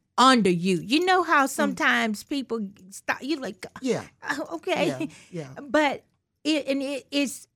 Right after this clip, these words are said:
Speaker 1: and I say this to anyone, no matter what business it's in, whether it's communication, whether it's newspaper, whether it's pest control, sometimes studying people will show you who they are.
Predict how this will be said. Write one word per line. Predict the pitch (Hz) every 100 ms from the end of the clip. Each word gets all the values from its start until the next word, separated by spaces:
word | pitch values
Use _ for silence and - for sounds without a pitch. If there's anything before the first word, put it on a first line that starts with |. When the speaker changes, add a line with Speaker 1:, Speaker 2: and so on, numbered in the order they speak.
| -
Speaker 1:
and | 226
I | 214 247
say | - 339
this | 302 330 -
to | -
anyone, | 240 302 302 226 220
no | 226
matter | 240 247 254 254
what | 339 311
business | 233 240 233 208 190
it's |
in, | 190 190 185
whether | 190 190
it's | 196 -
communication, | 208 226 247 240 233 214 - 220
whether | 196 165 139
it's | 170
newspaper, | 214 269 254 254 - - - -
whether | 247 359 330
it's | 285 -
pest | - 381 370
control, | 247 - 226 185 - - -
sometimes | _ - 349 480 - 285 214 -
studying | - - 254 262 277 240 185
people | 180 247 214 - 170
will | 175 175
show | - - - 220 233
you | 202 208 202
who | - 214
they | 180 160 160
are. | 160 147